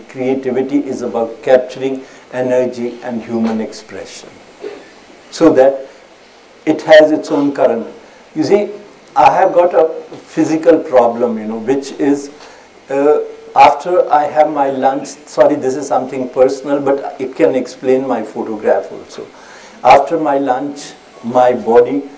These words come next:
my current gets switched off.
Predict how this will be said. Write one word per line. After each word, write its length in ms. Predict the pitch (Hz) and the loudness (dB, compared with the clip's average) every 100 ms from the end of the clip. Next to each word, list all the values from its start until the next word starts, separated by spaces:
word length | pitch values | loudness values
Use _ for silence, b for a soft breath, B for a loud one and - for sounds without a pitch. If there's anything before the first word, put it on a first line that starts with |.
| B B B _ | B B B _
my 240 | 123 123 120 - - | 0 0 0 -8 2
current 400 | 143 143 - 113 | 4 4 0 0
gets 340 | 127 - - - - | 0 0 -10 -18 -20
switched 480 | - - 143 139 - | -14 -2 -2 -2 0
off. 400 | 123 107 - - | 2 2 -2 -12